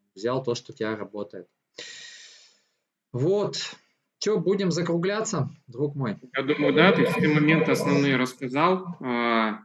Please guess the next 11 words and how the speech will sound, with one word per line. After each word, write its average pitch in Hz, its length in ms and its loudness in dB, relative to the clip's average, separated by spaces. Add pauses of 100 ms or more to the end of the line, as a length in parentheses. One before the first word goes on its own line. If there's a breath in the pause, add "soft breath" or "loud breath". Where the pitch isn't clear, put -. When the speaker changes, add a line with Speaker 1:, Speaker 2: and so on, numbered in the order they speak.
Speaker 2:
про 117 140 -4
слив 196 380 2
энергии, 156 520 0
про 127 180 -4
наполнение 135 600 4
энергии, 143 400 0
про 113 240 -2
образ 113 240 -2
жизни, 147 380 0
про 120 160 -6
наставников, 139 840 -2